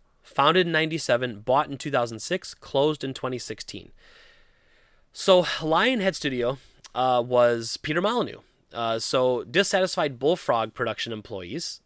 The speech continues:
Uh, they worked on Black and White. Fable is probably the one that most people would know them for. Um, I know there's other ones I'm missing, but Black and White, Fable.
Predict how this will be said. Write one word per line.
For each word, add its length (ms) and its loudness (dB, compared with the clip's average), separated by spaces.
Uh, 300 -2
they 160 -4
worked 280 -2
on 500 -6
Black 280 -4
and 120 -6
White. 440 -2
Fable 720 0
is 160 -6
probably 260 0
the 100 -4
one 160 -4
that 100 -12
most 240 -2
people 220 -6
would 140 -4
know 140 -6
them 180 -6
for. 440 -8
Um, 600 -6
I 120 -4
know 140 4
there's 180 2
other 140 0
ones 200 -4
I'm 100 -6
missing, 300 -8
but 100 -14
Black 300 -2
and 120 -4
White, 380 -4
Fable. 840 -6